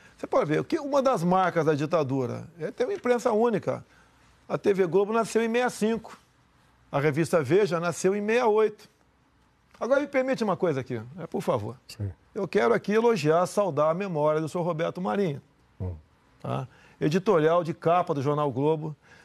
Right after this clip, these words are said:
Speaker 1: de sete de outubro de mil novecentos e oitenta e quatro.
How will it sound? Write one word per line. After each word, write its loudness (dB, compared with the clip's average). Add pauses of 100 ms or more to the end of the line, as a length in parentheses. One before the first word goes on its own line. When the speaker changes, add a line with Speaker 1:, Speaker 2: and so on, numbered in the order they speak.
(120)
Speaker 1:
de -4
sete 2
de 0
outubro 0
de -2
mil 0
novecentos -4
e -4
oitenta -2
e 0
quatro. 0